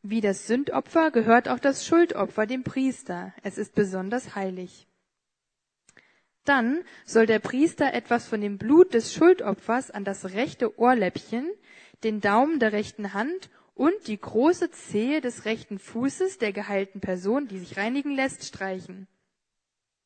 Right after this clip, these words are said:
Anschließend soll der Priester sich etwas von dem Becher Öl in seine linke Hand gießen. Er soll seinen rechten Zeigefinger in das Öl tauchen und es siebenmal vor dem Herrn versprengen.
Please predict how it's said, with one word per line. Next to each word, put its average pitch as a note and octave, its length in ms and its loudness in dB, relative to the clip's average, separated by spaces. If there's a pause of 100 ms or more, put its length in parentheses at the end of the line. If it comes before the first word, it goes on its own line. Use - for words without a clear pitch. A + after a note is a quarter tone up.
(880)
Anschließend D4 640 0
soll A#3 140 4
der A3 140 2
Priester C4 440 -2
sich A#3 200 -6
etwas G#3 340 -4
von G3 140 -6
dem F#3+ 160 -4
Becher G3 420 -6
Öl A#3+ 320 2
in A3 200 -8
seine A3+ 220 -2
linke B3 420 -6
Hand G#3 260 -4
gießen. F3+ 400 -14 (1040)
Er G#3 120 4
soll D4 220 8
seinen A#3 280 4
rechten G#3 420 -2
Zeigefinger C#4 800 0
in G#3+ 60 -6
das G3+ 180 -2
Öl C4 260 0
tauchen C#4+ 500 0
und A3 160 -6
es - 200 -8
siebenmal B3 560 0
vor G3+ 220 -4
dem F#3+ 140 -8
Herrn G3+ 280 -6
versprengen. F#3 800 -12